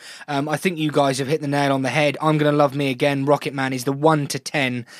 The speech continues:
favourite. Uh, to put that into perspective, you have to bet ten pounds to win one, which means you get eleven pounds back. Everything else is seven to one, ten to one, twenty-five to one, and thirty-three to one. What does that mean if you don't understand betting? It means that the bookmakers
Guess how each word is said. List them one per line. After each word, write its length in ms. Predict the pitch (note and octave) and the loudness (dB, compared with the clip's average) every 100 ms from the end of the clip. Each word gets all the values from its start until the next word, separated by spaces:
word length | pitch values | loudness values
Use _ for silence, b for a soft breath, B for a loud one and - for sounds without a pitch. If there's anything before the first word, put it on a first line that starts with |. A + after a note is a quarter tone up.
| B | B
favourite. 540 | - D3+ C#3 A#2+ A#2+ B2 | -4 2 2 2 -4 -4
Uh, 160 | C3 B2 | -6 -6
to 140 | - | -2
put 160 | E3+ D3+ | -2 0
that 140 | D3 | -2
into 160 | C#3 - | -6 -8
perspective, 520 | B2 D3+ - C3 C3 | -4 -4 -4 -6 -2
you 120 | D3 | 0
have 120 | C#3 | 0
to 60 | C#3 | -2
bet 260 | D3+ D3 - | -4 -4 -8
ten 340 | - F3+ D#3+ | -4 -2 -2
pounds 480 | D#3+ D#3 B2+ A#2+ A#2+ - B B | -2 -2 -2 -4 -10 -14 B B
to 120 | C#3 | -4
win 360 | C3 D3 C#3 C3+ | 2 2 2 2
one, 360 | C3+ A#2+ A#2 - B B | 2 0 -4 -10 B B
which 160 | C3+ | -6
means 220 | C#3+ C3+ B2 | -4 -4 -2
you 80 | |
get 160 | C3 B2 | -4 -2
eleven 340 | C3+ C#3 C3 | 0 0 -2
pounds 340 | A#2 C3 B2 A2+ | -2 -2 -2 -2
back. 360 | C3 B2+ - - B B | 0 0 -2 -14 B B
Everything 380 | D3 D3+ D3+ C#3+ | 0 0 0 0
else 180 | C3 B2 | 0 -2
is 100 | - | 0
seven 280 | D#3 C#3 | 2 0
to 100 | C3 | -2
one, 220 | C3+ C3 B2 | 0 -2 -2
ten 240 | D3 C3 | -4 -4
to 80 | B2+ | -4
one, 180 | B2+ B2 | -6 -6
twenty-five 540 | - C#3 - C3 A#2+ | -6 -6 -4 -4 -4
to 80 | B2+ | -4
one, 180 | B2+ A#2+ | -4 -4
and 120 | A2+ | -6
thirty-three 560 | C#3+ B2 A#2 - C3 A#2+ | -4 -4 -6 -8 -8 -6
to 100 | B2+ | -6
one. 200 | B2+ - B B - | -6 -8 B B 2
What 180 | F#3 | 4
does 120 | D3+ C3+ | 4 2
that 160 | C#3 | 0
mean 220 | C#3 C3+ | 0 0
if 100 | B2 | -2
you 60 | C3+ | -2
don't 160 | B2+ C3 | -2 -2
understand 500 | B2+ A#2+ C3 A#2+ A#2+ | -4 -4 -4 -4 -4
betting? 320 | C3 C3 C#3 | -4 -4 -6
It 120 | C#3 | -4
means 240 | C#3+ C#3+ | -4 -2
that 100 | C#3 | -4
the 80 | C3 | -4
bookmakers 640 | D3 F#3 D3+ C#3+ - C#3+ | -2 -2 0 -2 0 -4